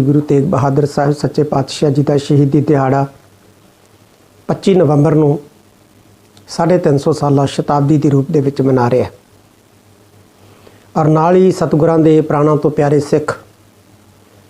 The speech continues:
ਭਾਈ ਸਾਹਿਬ ਭਾਈ ਮਤੀ ਦਾਸ ਜੀ, ਭਾਈ ਸਾਹਿਬ ਭਾਈ ਸਤੀ ਦਾਸ ਜੀ, ਭਾਈ ਸਾਹਿਬ ਭਾਈ ਦਿਆਲਾ ਜੀ, ਜਿਨ੍ਹਾਂ ਦੀ ਬਹੁਤ ਵੱਡੀ ਕੁਰਬਾਨੀ ਹੈ, ਬਹੁਤ ਵੱਡੀ ਸ਼ਹਾਦਤ ਹੈ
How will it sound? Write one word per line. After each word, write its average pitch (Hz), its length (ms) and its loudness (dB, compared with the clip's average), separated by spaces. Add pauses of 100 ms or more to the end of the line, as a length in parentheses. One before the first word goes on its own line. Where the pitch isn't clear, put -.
(200)
ਭਾਈ 151 120 2
ਸਾਹਿਬ 160 320 0
ਭਾਈ 143 280 2
ਮਤੀ 147 260 0
ਦਾਸ 147 340 -2
ਜੀ, 151 260 2
ਭਾਈ 147 240 -2
ਸਾਹਿਬ 143 300 -2
ਭਾਈ 143 400 0 (300)
ਸਤੀ 165 260 -2
ਦਾਸ 156 360 -2
ਜੀ, 151 180 2
ਭਾਈ 143 220 -2
ਸਾਹਿਬ 139 360 -4
ਭਾਈ 139 200 0
ਦਿਆਲਾ 143 420 0
ਜੀ, 131 160 0 (1400)
ਜਿਨ੍ਹਾਂ 226 260 2
ਦੀ 220 80 4
ਬਹੁਤ 214 400 2
ਵੱਡੀ 160 240 4
ਕੁਰਬਾਨੀ 147 580 2
ਹੈ, 139 60 4
ਬਹੁਤ 180 300 0
ਵੱਡੀ 143 240 0
ਸ਼ਹਾਦਤ 143 560 -2
ਹੈ 120 140 -4